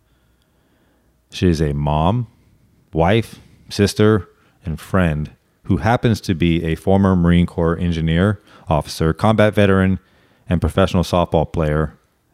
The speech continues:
and a motivational speaker. She founded Movement R X in order to break free from the limitations that traditional physical therapy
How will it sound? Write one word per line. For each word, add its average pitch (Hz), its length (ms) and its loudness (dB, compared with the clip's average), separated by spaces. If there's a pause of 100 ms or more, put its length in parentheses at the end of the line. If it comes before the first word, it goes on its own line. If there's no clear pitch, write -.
(120)
and 139 260 0
a - 100 -6
motivational 85 580 0
speaker. 69 460 -6 (1000)
She 92 200 0
founded 92 520 2
Movement 98 480 2
R 90 180 2
X 98 280 0
in 85 80 -2
order 90 280 2
to 85 140 -6
break 95 380 0
free 95 420 0
from 85 220 -4
the 78 80 0
limitations 87 960 -2 (840)
that 82 180 -2
traditional 107 540 0
physical 90 420 0
therapy 85 600 -2